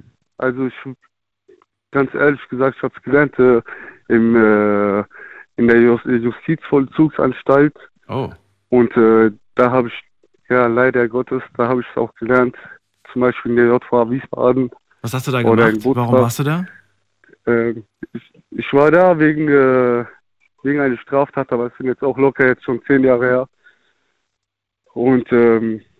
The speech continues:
Speaker 1: ja, da haben wir auch zusammen, alle zusammen unser Essen geteilt und haben zusammen eine Küche geteilt gehabt.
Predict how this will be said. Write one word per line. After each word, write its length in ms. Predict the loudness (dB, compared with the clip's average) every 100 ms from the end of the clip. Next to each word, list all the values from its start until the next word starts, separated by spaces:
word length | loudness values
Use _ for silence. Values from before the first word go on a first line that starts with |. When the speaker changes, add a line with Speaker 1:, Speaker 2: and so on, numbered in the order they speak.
| -14 -2
Speaker 1:
ja, 180 | 0
da 140 | 2 2
haben 140 | 2
wir 100 | 2
auch 280 | 2 0 -6 -16
zusammen, 300 | -6 -2 0
alle 240 | 2 0 -2 -4
zusammen 340 | -4 -4 -4 _ _ _ _ _ _ _
unser 300 | -6 -4 -2
Essen 320 | -4 -4 -2
geteilt 460 | -2 0 0 0 -4
und 160 | -6
haben 160 | -6 -6
zusammen 280 | 0 0 2
eine 200 | -2 -2
Küche 340 | -4 -4 -2
geteilt 400 | -4 0 0 0
gehabt. 340 | -4 -4 -4